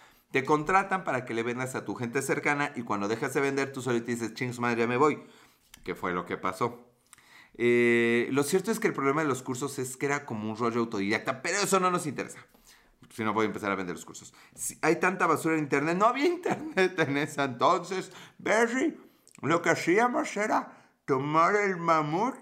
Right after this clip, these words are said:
que iba al centro. Costaba dos peniques el mamut. ¿Cuánto es claro, por favor? No había internet, no mames, Berry.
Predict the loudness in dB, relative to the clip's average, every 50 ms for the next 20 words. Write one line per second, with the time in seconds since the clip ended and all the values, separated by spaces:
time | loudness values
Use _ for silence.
0 | -16 -12 -4 -2 0 0 0 2 2 2 2 2 -2 -8 -10 -4 -2 -2 -2 -2
1 | -4 -4 -2 -2 -2 -2 -4 -10 -20 _ _ _ _ _ _ _ _ _ _ 0
2 | 0 0 0 -4 2 2 4 4 4 4 2 2 0 0 2 2 2 2 -2 -10
3 | -16 -10 -4 0 0 0 0 -2 -4 -4 -4 -6 -6 -8 -6 -4 -2 0 2 0
4 | 0 0 -2 -2 0 2 2 2 0 2 0 0 0 0 -2 -4 -4 -2 -2 0
5 | 0 2 2 2 2 0 0 -2 -4 -6 -8 -12 -14 -12 -14 -14 -16 -18 -20 -20
6 | -20 -20 -20 -20 -20 -20 -20 -14 0 0 0 2 2 -4 -6 0 0 0 0 0
7 | -2 -6 -8 -6 -4 -6 -6 -6 -8 -12 -18 _ _ _ _ _ _ _ -20 -20
8 | -20 -20 -20 -20 _ -8 0 2 2 4 4 2 2 0 0 -2 -4 -4 -2 -2
9 | -2 -2 -2 -2 -2 -2 -2 -2 -4 -4 -6 -10 -10 -8 -4 -4 -4 -4 -4 -10
10 | -12